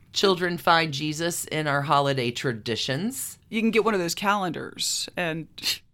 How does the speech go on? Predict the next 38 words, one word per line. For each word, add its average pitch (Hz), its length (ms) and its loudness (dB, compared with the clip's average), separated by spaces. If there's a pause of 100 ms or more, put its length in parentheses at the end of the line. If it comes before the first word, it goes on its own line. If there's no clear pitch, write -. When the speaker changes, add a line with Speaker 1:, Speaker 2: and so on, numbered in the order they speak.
(800)
Speaker 1:
That's - 280 -2
two 170 200 -2
thousand 143 460 2
five 139 300 2
as 123 180 -6
well. 156 320 4 (640)
Taking 294 460 2
Care 226 260 4
of 226 180 2
the 202 100 2
Me 196 420 0
and 202 280 0
Mommy, 196 560 0 (260)
A 143 120 0
Busy 185 360 0
Mom's 165 460 2
Guide 143 380 0
to 139 240 -2
Prayer. 101 760 -4 (420)
It's - 100 -12
another 127 320 0
book. 104 340 -2
Lots 302 240 2
of 233 80 -4
books. - 400 -6 (100)
Speaker 2:
Mm-hmm. 202 200 -4 (380)
Speaker 1:
Now, 214 260 6
this 214 240 2
is 214 120 -4
what 214 100 2
I 202 80 4
think 208 240 0
you're 180 80 -2
definitely 165 520 -2
not 151 440 0
going 147 320 -4
to 143 120 -4
like. 131 540 0